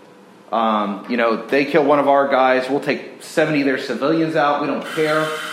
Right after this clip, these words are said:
You know, we'll bomb seventy villages of theirs to teach them a lesson, that kind of thing. It's like, we can't go that route because we are called to something,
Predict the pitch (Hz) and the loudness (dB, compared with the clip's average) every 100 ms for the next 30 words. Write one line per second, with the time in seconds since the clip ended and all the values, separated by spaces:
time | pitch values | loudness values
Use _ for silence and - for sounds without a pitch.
0 | - - 127 135 135 143 139 147 147 143 | -10 -6 -2 0 2 0 2 4 4 2
1 | - 147 147 139 147 147 143 135 127 135 | 2 2 2 2 2 2 2 -2 0 2
2 | 135 135 113 143 135 131 127 139 135 131 | 4 2 -4 -6 -2 0 2 2 2 0
3 | 127 127 135 131 139 135 135 - - - | 0 -2 -2 -2 -2 -2 -4 -10 -18 -10
4 | 127 127 131 175 156 127 139 139 127 117 | -6 -6 -6 -4 -4 -2 0 0 0 0
5 | 110 143 92 - 110 127 113 110 - 117 | 2 2 2 0 -6 -2 -2 -4 -8 -4
6 | 123 120 - 135 113 113 131 110 113 107 | -2 -2 2 2 2 -2 -2 -2 -2 -2